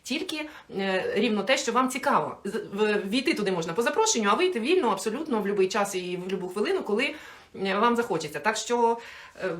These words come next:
це таке добровільне. Але я хочу сьогодні трошки детальніше розказати, що ж ви все-таки отримуєте.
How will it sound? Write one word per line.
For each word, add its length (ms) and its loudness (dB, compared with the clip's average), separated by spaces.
це 120 2
таке 220 2
добровільне. 600 2
Але 600 6
я 100 2
хочу 220 -2
сьогодні 340 0
трошки 280 -2
детальніше 400 2
розказати, 380 0
що 160 -4
ж 80 -4
ви 60 -4
все-таки 340 0
отримуєте. 600 -2